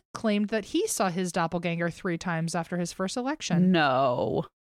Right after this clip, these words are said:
Speaker 1: One was
Speaker 2: Three
Speaker 1: in
Speaker 2: times? <gasps>
Speaker 1: he saw himself in the mirror, or when he looked in the mirror, he saw two of him.
Speaker 2: Ugh.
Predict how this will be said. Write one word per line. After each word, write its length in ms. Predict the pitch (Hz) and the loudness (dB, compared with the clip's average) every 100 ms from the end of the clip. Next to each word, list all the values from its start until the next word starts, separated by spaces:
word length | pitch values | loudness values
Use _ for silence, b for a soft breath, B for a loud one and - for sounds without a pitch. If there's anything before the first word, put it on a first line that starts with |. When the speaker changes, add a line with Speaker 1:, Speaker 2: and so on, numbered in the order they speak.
| _ _ - _ | _ _ -20 _
Speaker 1:
One 320 | 185 220 254 | 2 2 4
was 120 | 277 240 | 2 4
Speaker 2:
Three 320 | 233 233 226 | 6 6 6
Speaker 1:
in 60 | 226 | 4
Speaker 2:
times? 600 | 208 202 220 254 285 - | 4 4 4 4 2 0
<gasps> 720 | 302 427 523 480 415 370 330 | 2 4 6 6 4 2 -2
Speaker 1:
he 180 | - 240 | -2 -2
saw 560 | - 247 240 247 254 240 | 0 4 6 6 4 0
himself 640 | - 226 220 - 226 269 - | -2 -2 -2 2 2 2 -2
in 140 | 247 | -2
the 80 | 247 | 0
mirror, 520 | 226 190 180 190 277 - _ b b _ _ | 2 2 2 0 -2 -8 _ b b _ _
or 120 | 202 196 | 2 4
when 120 | 220 | 4
he 120 | 226 | 2
looked 260 | 202 320 - | 2 0 2
in 80 | 240 | 0
the 80 | |
mirror, 360 | 196 180 180 180 | 2 2 2 2
he 180 | - 226 | 0 -2
saw 220 | - 208 | 2 0
two 260 | - 262 262 | 0 -2 0
of 120 | 180 | 0
him. 280 | - 147 160 - _ _ _ _ _ _ | -2 -10 -10 -14 _ _ _ _ _ _
Speaker 2:
Ugh. 520 | 196 240 285 220 170 | 4 6 6 4 2